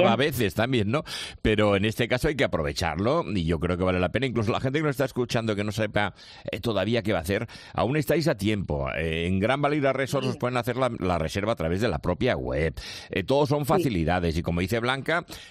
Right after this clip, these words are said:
Speaker 2: eh, ahora alargan los días, con lo cual, aparte de esquiar, pues tenéis todo el apresquí y un país entero, porque yo creo que, que Blanca, si Andorra tiene alguna ventaja de las muchas que tiene, evidente,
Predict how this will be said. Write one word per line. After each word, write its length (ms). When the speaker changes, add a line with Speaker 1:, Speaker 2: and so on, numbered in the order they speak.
Speaker 2:
eh, 160
ahora 300
alargan 340
los 160
días, 260
con 120
lo 80
cual, 260
aparte 360
de 80
esquiar, 420
pues 180
tenéis 220
todo 160
el 80
apresquí 580
y 180
un 120
país 260
entero, 320
porque 220
yo 140
creo 180
que, 120
que 120
Blanca, 380
si 340
Andorra 440
tiene 340
alguna 300
ventaja 420
de 60
las 160
muchas 320
que 80
tiene, 220
evidente, 420